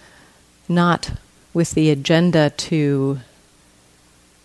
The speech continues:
get rid of them, fix them, change them, but more with the curiosity of, "What is this? What does it mean to be a human being that's experiencing this state of mind?"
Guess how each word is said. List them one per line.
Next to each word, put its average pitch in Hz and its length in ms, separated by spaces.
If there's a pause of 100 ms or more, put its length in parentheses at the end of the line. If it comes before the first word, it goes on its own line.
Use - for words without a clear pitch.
(760)
get 160 140
rid 165 180
of 208 80
them, 220 340
fix - 300
them, 214 440 (500)
change 180 400
them, 185 240
but 170 120
more 208 320
with 285 160
the 277 120
curiosity 175 1200 (640)
of, 165 540 (1400)
"What 214 280
is 370 300
this? - 380
What 233 100
does 359 140
it - 140
mean 226 480
to 214 80
be 196 160
a 190 60
human 214 440
being 180 600 (680)
that's 202 220
experiencing 202 920
this 170 120
state 156 300
of 170 120
mind?" 185 640